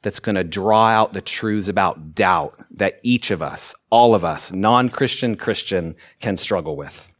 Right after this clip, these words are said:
And then there's two other quick things I just wanna have, like,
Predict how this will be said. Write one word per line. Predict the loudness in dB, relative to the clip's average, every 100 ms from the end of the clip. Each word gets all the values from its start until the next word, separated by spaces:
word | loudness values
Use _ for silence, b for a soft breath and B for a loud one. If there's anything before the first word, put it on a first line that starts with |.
| _ _ _ _ _
And | -2
then | 0
there's | 0 -2
two | 0 4
other | 6 6
quick | 2 2 2 2
things | 2 2 0 -4 B B B
I | -2
just | -2 0
wanna | 2 2
have, | 2 2 4
like, | 4 4 0